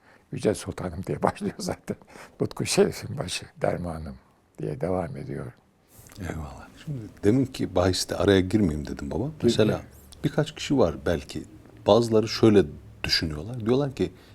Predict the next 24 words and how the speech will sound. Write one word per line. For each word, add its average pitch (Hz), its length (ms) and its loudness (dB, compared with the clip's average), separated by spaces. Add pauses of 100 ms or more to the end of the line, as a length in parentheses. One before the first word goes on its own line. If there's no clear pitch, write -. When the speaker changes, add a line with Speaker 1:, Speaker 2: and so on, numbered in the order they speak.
(160)
Speaker 2:
"İstiyorum, 156 720 6
üç - 200 2
şey 107 120 4
istemek 92 480 -2
lazım." 82 260 0
dediniz 107 380 -4
ya. - 100 -14
Speaker 1:
Evet. 78 220 -2 (380)
Speaker 2:
"İstiyorum 139 600 2
ama 143 260 -2 (140)
olmadı." - 480 6 (340)
diyenler 73 360 2
Speaker 1:
Hiç - 80 -6
Speaker 2:
var. 85 220 4
Speaker 1:
belli 131 100 0
olmaz 117 400 -2
o 87 100 -2
iş. 78 200 -8
Sen 151 220 0
olmadı 127 380 -2
zannedersin 92 720 -4
de - 40 0
olmuştur 156 480 -4
o. 147 100 -4